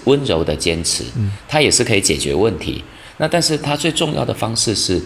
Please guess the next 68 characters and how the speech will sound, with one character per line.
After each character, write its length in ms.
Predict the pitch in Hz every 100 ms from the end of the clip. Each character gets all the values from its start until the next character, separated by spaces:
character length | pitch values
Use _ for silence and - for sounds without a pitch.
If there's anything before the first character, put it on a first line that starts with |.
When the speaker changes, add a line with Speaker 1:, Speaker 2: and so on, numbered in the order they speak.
| -
Speaker 1:
我 80 | 92
要 80 |
好 260 | 135 147 165
奇 180 | - 95
这 120 | 117
个 80 | 95
孩 160 | 82
子 120 | 82 85
他 140 | 107
到 160 | 117 117
底 140 | 76
发 180 | - 101
生 160 | 101
什 160 | 98 -
么 100 | 60
事。 300 | - - 85 - - - - - - - -
所 180 | - 123
以 140 | 120 - - -
孩 120 | -
子 140 | 131 131
来 140 | 117
问 180 | 120 143
你 100 | 98
为 120 | -
什 140 | 151 85
么 40 |
要 140 | 85 85
上 260 | - 90
学， 240 | 82 73 71 -
你 60 |
就 120 | 95
不 120 | 139 131
会 80 |
跟 120 | 139 131
他 100 | 127
讲 180 | 85 69
大 180 | 98
道 180 | 87 87
理。 100 | 76 - - -
Speaker 2:
嗯。 140 | 113
Speaker 1:
你 60 | 104
会 100 | 135
问 160 | 151
他 140 | 139 139
：“你 80 | 113
什 160 | -
么 80 | 98
时 100 | 110
候 80 | 120
开 160 | 120
始 160 | 104 87
想？” 220 | 82 73 - - - - - -
那 80 | 98
孩 140 | 95
子 120 | 101
说 220 | 95 107 104
：“我 80 | 87
一 80 | 117
年 160 | 98
级 160 | 85 87
开 140 | 95
始 160 | 85 87
想。 200 | - 71 65 - -
”“发 140 | 139
生 120 | 139 139
什 140 | 120
么 80 | 87
事 220 | - 101